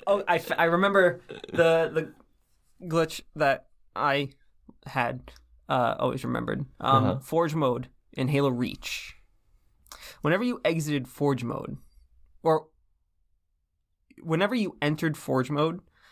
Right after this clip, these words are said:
Speaker 1: you would keep your momentum from when you were going into it. So if you were sprinting, right, and you pressed, while sprinting, you entered Forge mode,
Speaker 2: Mm.
Speaker 1: right?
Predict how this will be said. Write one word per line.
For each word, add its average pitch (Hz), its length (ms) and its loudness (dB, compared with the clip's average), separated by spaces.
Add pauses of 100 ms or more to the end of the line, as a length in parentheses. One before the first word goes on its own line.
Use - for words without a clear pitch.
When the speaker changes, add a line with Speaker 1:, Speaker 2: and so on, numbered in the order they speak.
(140)
Speaker 1:
you 143 140 2
would 180 200 -2
keep 160 280 -8
your 151 100 0
momentum 131 880 0 (500)
from 135 160 0
when 135 180 4
you 131 140 4
were 123 420 2 (800)
going 139 300 0
into 127 260 -2
it. 87 120 -2
So 147 100 0
if 135 100 -2
you 202 80 4
were 214 80 2
sprinting, 131 720 -4 (300)
right, 131 260 0 (600)
and 139 100 2
you 139 480 2
pressed, - 400 -4
while 151 300 0
sprinting, 135 400 -8
you 127 220 -8 (220)
entered 143 280 0
Forge 131 280 -2
mode, - 260 -10 (280)
Speaker 2:
Mm. 104 180 2
Speaker 1:
right? 123 280 0